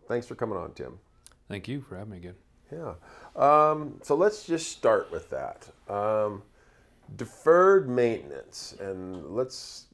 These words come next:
Speaker 1: let's kinda define that by homes need to be maintained. And we had kinda chatted before the podcast started.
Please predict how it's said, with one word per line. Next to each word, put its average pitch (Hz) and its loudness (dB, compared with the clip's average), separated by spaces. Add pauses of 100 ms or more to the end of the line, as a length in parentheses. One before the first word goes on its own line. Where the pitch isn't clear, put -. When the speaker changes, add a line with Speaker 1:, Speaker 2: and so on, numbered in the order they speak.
Speaker 1:
let's 143 -8
kinda 139 -2
define 104 -2
that 95 -4
by 85 -2 (760)
homes 143 2
need 120 0
to 104 -10
be 104 -4
maintained. 87 -8 (460)
And 87 -6
we 95 -8
had 92 -10
kinda 90 -6
chatted 90 -2
before 90 -8
the 98 -6 (200)
podcast 87 -4
started. 85 -4